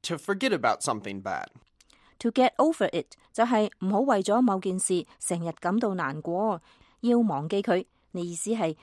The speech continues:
Speaker 2: 要我唔好記住輸咗五蚊俾你？
Speaker 1: Well,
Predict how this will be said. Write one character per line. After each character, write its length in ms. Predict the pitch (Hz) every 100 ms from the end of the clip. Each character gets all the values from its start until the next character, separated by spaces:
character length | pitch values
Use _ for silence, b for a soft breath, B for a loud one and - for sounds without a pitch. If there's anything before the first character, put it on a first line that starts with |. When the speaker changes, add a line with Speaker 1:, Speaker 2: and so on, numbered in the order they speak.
| _
Speaker 2:
要 140 | 214
我 200 | 202 202 -
唔 140 | 175
好 140 | 170 220
記 200 | 185 190
住 120 | 175
輸 260 | 151 - 233
咗 100 | 220
五 140 | 160 180
蚊 180 | 196
俾 120 | 175 165
你？ 220 | 143 - _ _ _ _ _ -
Speaker 1:
Well, 680 | 214 220 208 196 190 -